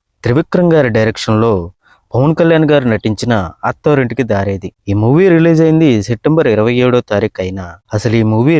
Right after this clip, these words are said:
రిలీజ్ అవ్వాల్సింది ఆగస్టు తొమ్మిదో తారీఖులోనే. కానీ తెలంగాణ ఉద్యమం కారణంగా ఈ మూవీని అక్టోబర్ తొమ్మిదవ తారీఖున రిలీజ్ చేద్దాం అనుకున్నారు. కానీ ఈ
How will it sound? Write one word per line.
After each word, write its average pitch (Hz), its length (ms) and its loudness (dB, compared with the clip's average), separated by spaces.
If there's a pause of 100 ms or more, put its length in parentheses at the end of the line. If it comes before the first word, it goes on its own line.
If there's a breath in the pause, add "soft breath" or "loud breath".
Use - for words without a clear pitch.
రిలీజ్ 120 340 0
అవ్వాల్సింది 104 560 -4 (480)
ఆగస్టు 147 360 -2 (100)
తొమ్మిదో 113 260 0 (100)
తారీఖులోనే. 92 540 -4 (240)
కానీ 180 260 2 (320)
తెలంగాణ 151 380 2 (140)
ఉద్యమం 113 340 0 (140)
కారణంగా 95 420 -6 (100)
ఈ 120 100 0 (100)
మూవీని 151 420 2 (520)
అక్టోబర్ 151 500 -2
తొమ్మిదవ 123 460 0
తారీఖున 110 400 0 (320)
రిలీజ్ 120 320 -2
చేద్దాం 110 360 -2
అనుకున్నారు. 92 420 -12 (200)
కానీ 117 260 0
ఈ 143 40 2